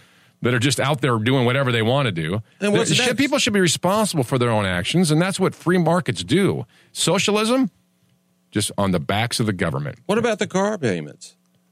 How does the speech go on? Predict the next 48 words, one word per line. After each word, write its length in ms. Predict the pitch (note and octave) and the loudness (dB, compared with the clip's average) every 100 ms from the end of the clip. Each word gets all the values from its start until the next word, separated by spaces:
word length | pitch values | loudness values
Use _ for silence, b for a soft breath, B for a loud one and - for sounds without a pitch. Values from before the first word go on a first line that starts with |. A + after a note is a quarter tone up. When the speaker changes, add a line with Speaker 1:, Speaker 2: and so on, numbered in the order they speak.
| - B B | -20 B B
Speaker 2:
I 120 | C3 | -2
mean, 240 | B2 C3+ B2 A#2 D2+ | 0 2 0 -2 -2
are 100 | A2 | 0
they 120 | A2 | 0
gonna 160 | G#2 G2 | 0 0
pay 160 | A2+ | 0
off 140 | G2+ - | 0 -2
the 80 | F#2+ | -4
car 260 | G#2 F2+ | 0 0
payments 360 | - A2+ B2+ C#3+ | 0 0 -2 -2
for 140 | D#3 | -2
everyone? 460 | D3+ D#3 D3+ D3+ G#3 | 0 0 0 0 -2
Speaker 1:
Well, 100 | F#2+ | -2
we're 120 | G2 | 0
not 100 | F#2 | -2
gonna 100 | D#2 E2+ | -2 -4
have 160 | D#2 | -6
cars, 340 | - G1+ G1+ - | -4 -6 -6 -14
according 360 | - D#2 C#2+ | -4 -4 -4
to 120 | - | -12
them. 160 | G1+ - - _ | -14 -16 -18 _
They're 80 | - | -8
taking 280 | - C#2 C2 | -6 -4 -6
'em 80 | |
away. 220 | - A#1+ - - | -6 -8 -8 -2
Speaker 2:
Oh, 180 | A#2+ A2+ | 0 2
that's 260 | B2 - | 0 0
right. 260 | E2+ D2 D2 | -2 -2 -6
Speaker 1:
Yeah. 140 | - - - | -10 -10 -4
Speaker 2:
What 80 | G#3 | 0
Speaker 1:
All 60 | |
Speaker 2:
about 100 | A3+ | 0
the 120 | F#3+ E3 | 2 2
horse 260 | G#3 A3 | 2 0
payments? 540 | - A2+ D#2+ - - - | -2 -2 -2 -6 -18 -10
Speaker 1:
Socialism. 520 | - - E3+ C#3 C3 | -2 0 2 2 2
Speaker 2:
Oh, 20 | |
that's 100 | A#2 A2 | 2 2
right. 80 | G#2+ | 0
We 100 | A2+ | 0
can't 200 | C3+ A#2 | 0 2
ride 200 | A#2+ A2 | 0 2
horses 360 | B2 A2 F2+ | 0 0 0
either 220 | A#2 G#2 | 0 2
because 440 | F2 F2+ G2 F#2 D#2+ | 0 0 0 -2 0
they 180 | G2+ F2+ | -2 0
pass 360 | G#2+ G2 D2+ | -2 -2 -2
gas. 440 | - G#2+ A#1+ - | -4 -4 -4 -10